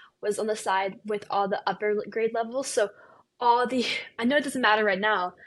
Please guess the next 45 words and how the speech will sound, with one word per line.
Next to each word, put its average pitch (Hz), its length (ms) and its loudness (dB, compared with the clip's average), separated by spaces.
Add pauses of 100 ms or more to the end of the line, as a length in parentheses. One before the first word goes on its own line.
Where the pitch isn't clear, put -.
(280)
but - 200 0
all 226 180 6
the 214 240 2 (340)
fifth 254 220 6
graders 202 400 2
and - 100 -12
the 196 40 -12
fourth 233 360 2
graders 202 440 0
and 202 140 -8
third 277 220 4
graders 220 320 2 (100)
all 226 180 8
saw 226 240 2
me 208 320 4 (340)
with 247 120 0
that 196 160 6
special 214 380 -2
group 214 240 0
of 196 160 -4
kids, - 600 -6 (540)
and 226 100 -2
I 214 100 2
tried 240 240 -4
to, 226 80 -6
like, 220 140 -2
hide 233 280 -4
myself, 214 460 -4
and 220 120 -6
it 214 40 0
was - 240 -6
so, 262 380 2 (680)
it - 40 -14
was 311 100 -8
so 392 180 2
hard. 302 400 0 (220)
Like, 277 280 -6 (640)
it 269 40 -8
doesn't 339 220 -2
have 294 220 4
to 294 100 -4
be 262 120 0
that 226 220 4
hard. 202 380 0 (140)
Like, 226 240 -2